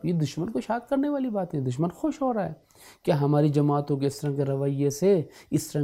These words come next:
گالم گلوچ سے، اس طرح بد زبانی سے، اس طرح نازیبا کلمات کے استعمال سے ہمارا دشمن خوش نہیں ہوگا۔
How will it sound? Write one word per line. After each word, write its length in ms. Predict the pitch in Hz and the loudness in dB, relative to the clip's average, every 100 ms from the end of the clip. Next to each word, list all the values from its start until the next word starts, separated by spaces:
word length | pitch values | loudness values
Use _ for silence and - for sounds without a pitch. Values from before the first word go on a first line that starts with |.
| 135 | 2
گالم 280 | 131 135 | 2 2
گلوچ 300 | 135 139 139 | 2 4 2
سے، 120 | 131 180 | 2 -2
اس 180 | - - | 0 -2
طرح 160 | - | -4
بد 180 | 135 131 | 0 2
زبانی 520 | 127 127 123 131 139 | 2 2 2 4 2
سے، 240 | 131 175 170 | 0 0 -2
اس 120 | 127 | -2
طرح 140 | - | -2
نازیبا 460 | 135 131 127 135 127 | 0 2 2 2 0
کلمات 440 | 127 127 131 131 | 0 0 0 0
کے 60 | 131 | -2
استعمال 400 | 131 143 131 131 | -4 -4 -4 -4
سے 240 | 123 190 165 - - - | 2 2 2 -6 -20 -10
ہمارا 180 | 120 123 139 | -6 -4 0
دشمن 220 | 127 139 | 0 0
خوش 260 | 143 147 156 | 0 -2 0
نہیں 160 | 165 | 0
ہوگا۔ 320 | 170 156 156 | 0 0 -2